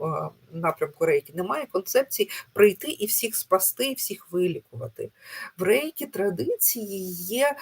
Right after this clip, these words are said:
розуміння, що кожен крок, який я здійснюю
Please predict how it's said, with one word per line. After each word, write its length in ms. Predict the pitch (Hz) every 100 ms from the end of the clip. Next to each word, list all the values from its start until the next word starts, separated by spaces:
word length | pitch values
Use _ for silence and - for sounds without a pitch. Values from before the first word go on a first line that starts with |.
| - -
розуміння, 680 | 220 214 220 240 277 247
що 320 | 220 - - 202 _
кожен 480 | 226 254 269 220 180
крок, 460 | - 196 220 185 -
який 420 | - 175 175 160
я 200 | 190 208 208
здійснюю 800 | 170 - 196 214 214 170 156 151